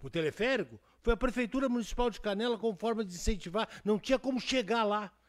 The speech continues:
Nós fizemos uma terraplenagem pesada lá pra, pra atender aqueles empresários. Sempre estivemos ao lado de empresários, investidores, vamos fazer as coisas.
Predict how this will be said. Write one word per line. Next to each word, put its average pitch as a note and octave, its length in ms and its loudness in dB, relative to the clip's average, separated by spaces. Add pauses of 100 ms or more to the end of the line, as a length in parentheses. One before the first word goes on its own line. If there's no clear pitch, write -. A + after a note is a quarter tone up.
(300)
Nós F3 200 -6
fizemos G#3+ 340 2
uma G3+ 140 0
terraplenagem F#3 640 -2
pesada F3 520 0
lá F#3 300 -4 (300)
pra, E3 180 -2
pra F3+ 180 -4
atender E3 580 2 (140)
aqueles D#3 360 -2
empresários. E3 480 2
Sempre D#4 180 4
estivemos A#3+ 320 2
ao G#3+ 140 4
lado G#3 380 2
de D#3 120 -8
empresários, E3 640 0 (180)
investidores, F#3 720 4
vamos C4+ 160 8
fazer A3 200 0
as F#3+ 120 -2
coisas. A#2 320 -10